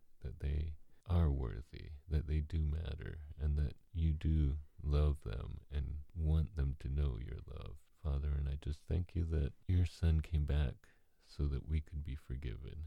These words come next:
And I pray that we would always remember that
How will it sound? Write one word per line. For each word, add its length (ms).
And 180
I 60
pray 400
that 180
we 140
would 240
always 480
remember 680
that 180